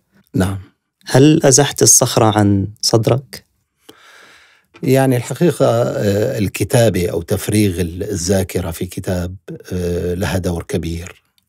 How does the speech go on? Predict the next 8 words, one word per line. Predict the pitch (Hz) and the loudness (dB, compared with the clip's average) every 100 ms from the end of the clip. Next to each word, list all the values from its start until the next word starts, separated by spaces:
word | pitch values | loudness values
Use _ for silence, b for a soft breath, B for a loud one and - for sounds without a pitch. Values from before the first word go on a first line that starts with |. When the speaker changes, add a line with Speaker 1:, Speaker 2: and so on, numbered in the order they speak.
| _ _ b b b b b _ | _ _ b b b b b _
Speaker 1:
آه، | 107 104 101 98 95 101 | 0 0 0 -2 -2 -2
ممكن | 104 143 135 117 - | 2 2 2 -2 -2
أكون | 117 123 117 95 | -4 -2 0 2
بدأت | 95 104 - - | 0 -2 -6 -4
بهذا | 92 92 | -4 -2
المشوار | 87 87 - 90 | -4 -4 -4 -4
الطويل | 90 - 87 90 87 | -6 -8 -6 -6 -6
من، | 92 90 87 90 98 | -6 -4 -4 -4 -6